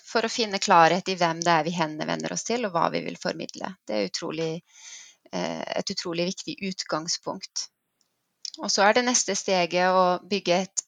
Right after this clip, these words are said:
sterkt logokonsept på grunnlag av den kunnskapen vi har funnet i steg en. I steg tre så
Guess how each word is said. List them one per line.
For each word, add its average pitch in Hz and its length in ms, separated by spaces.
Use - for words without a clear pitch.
sterkt 190 420
logokonsept - 1300
på 190 100
grunnlag 185 480
av 170 140
den 160 180
kunnskapen 175 720
vi 170 160
har 185 300
funnet 165 380
i 170 140
steg 160 360
en. 196 200
I 196 100
steg 190 380
tre 233 480
så 196 400